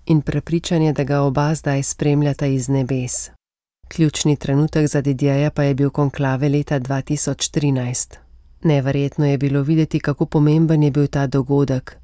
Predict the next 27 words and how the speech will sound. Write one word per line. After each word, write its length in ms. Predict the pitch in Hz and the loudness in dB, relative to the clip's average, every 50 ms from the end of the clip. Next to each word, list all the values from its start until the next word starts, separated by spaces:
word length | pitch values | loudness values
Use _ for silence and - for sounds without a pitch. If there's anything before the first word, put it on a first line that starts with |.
| - - - _ - | -20 -20 -20 _ -8
tako 320 | - 151 143 - 151 151 147 | -6 -6 -4 0 0 0 0
z 40 | 131 | 0
zgodovinskega 840 | 135 - 156 135 143 139 160 170 175 170 - - - 151 147 147 143 | 0 0 0 2 2 2 2 2 2 2 0 -2 -4 -2 -2 -4 -2
kot 180 | - 156 147 | -2 -2 -2
z 80 | 131 135 | -2 -2
duhovnega 640 | 143 143 - - 156 147 143 143 143 135 123 139 | -2 -4 -2 0 0 2 2 2 2 0 0 -2
vidika. 560 | 131 127 139 131 143 131 - - 135 123 127 127 - _ _ _ _ _ _ _ _ _ - | -4 -4 -4 -6 -6 -8 -8 -8 -10 -10 -10 -12 -14 _ _ _ _ _ _ _ _ _ -2
Dogajale 640 | 151 156 139 135 143 131 131 127 131 131 139 139 | 0 0 0 0 -2 -2 -2 -2 -4 -4 -4 -6
so 140 | - - 156 | -6 -6 -4
se 180 | - - 156 143 | -2 -2 -2 -2
stvari, 420 | - - - 143 143 143 151 147 | -4 -4 -4 -4 -2 -2 -2 -4
ki 120 | - 156 | -4 -4
so 160 | 139 - - 143 | -4 -4 -4 -4
veliko 380 | 135 143 147 156 151 - 160 143 | -4 -2 -4 -4 -4 -4 -4 -4
večje 420 | 135 147 147 143 - - 143 139 | -2 -2 -2 -4 -4 -4 -4 -4
od 160 | 131 135 131 | -4 -4 -4
nas. 420 | 135 135 127 123 127 - - - - _ _ _ _ _ _ _ _ _ - | -4 -4 -4 -4 -4 -4 -4 -4 -6 _ _ _ _ _ _ _ _ _ -4
Tam 220 | 156 147 139 143 | -2 0 0 0
smo 240 | 139 - - 151 143 | -2 -2 0 0 0
bili, 280 | 135 147 147 151 156 143 | 0 0 -2 0 0 0
da 100 | 151 143 | -2 -2
bi 100 | 131 143 | -4 -4
služili 580 | - - - 147 143 135 151 170 160 160 156 | -6 -6 -4 -4 -4 -2 -2 -2 0 0 0
in 100 | 147 143 | 0 0
spremljali 600 | 139 - - - 156 151 147 147 151 143 143 147 | -2 -4 -4 -4 -2 -2 0 0 0 -2 -2 -4
ta 200 | - - 139 139 | -4 -6 -8 -8
proces, 640 | - - - 143 143 - - 156 151 147 - - - | -8 -6 -8 -8 -6 -6 -6 -6 -4 -4 -4 -6 -6